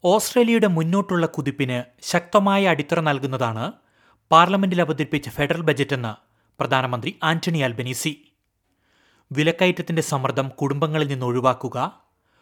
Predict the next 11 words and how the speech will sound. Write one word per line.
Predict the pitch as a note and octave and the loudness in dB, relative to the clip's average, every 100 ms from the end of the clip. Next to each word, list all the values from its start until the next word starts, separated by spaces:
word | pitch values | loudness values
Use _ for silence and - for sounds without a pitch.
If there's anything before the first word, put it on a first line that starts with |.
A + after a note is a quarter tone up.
| _ _ | _ _
പണപ്പെരുപ്പം | E3 F#3 B3 G#3 G3+ F3+ | 2 2 2 0 2 2
ഉയർത്താതെ | D#3 D#3+ D#3+ D3+ C#3+ C#3+ _ _ _ - | 2 2 2 2 0 -4 _ _ _ -2
ഏറ്റവും | E3+ F3 G#3+ G3+ | -2 2 2 2
ദുർബലരായവർക്ക് | D#3+ D#3+ E3+ F3 D#3+ D3 C#3 - | 2 2 2 4 4 4 0 0
ആശ്വാസം | C#3 D3+ F#3+ F3 F#3 | 0 0 -2 0 0
പകരുക | E3 D3 C#3+ D3 | 0 0 2 0
തുടങ്ങിയ | D3 C#3 C#3 C#3 | 0 -2 -2 0
കാര്യങ്ങളാണ് | C#3 C#3+ C#3 B2 A2 - _ _ _ _ | 0 0 0 -2 -2 -12 _ _ _ _
സർക്കാർ | - D3 - C#3+ | 0 0 2 2
ലക്ഷ്യമിട്ടതെന്നും | D3 C#3+ F#3 D#3+ C#3+ A#2+ A2+ D#3+ - _ _ | 2 0 0 0 0 -2 -4 -8 -12 _ _
പ്രധാനമന്ത്രി | - C#3+ C3+ B2+ B2 B2 C4 | -2 0 2 0 -4 -6 -6